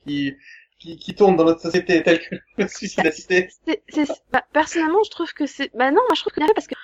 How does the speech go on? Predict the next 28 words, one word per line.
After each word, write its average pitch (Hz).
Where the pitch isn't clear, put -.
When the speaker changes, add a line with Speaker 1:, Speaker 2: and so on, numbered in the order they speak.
Speaker 2:
alors 247
oui, 311
ils 277
tournent 233
tout 294
un 233
peu 254
à 233
la, 180
voilà, 185
à 196
l'autodérision, 208
c'est 226
toujours 220
fait 240
d'une 208
manière 202
un 202
peu 202
folle, 240
et 208
tu -
te 202
dis, 214
de -
toute -
façon, 202
on, 214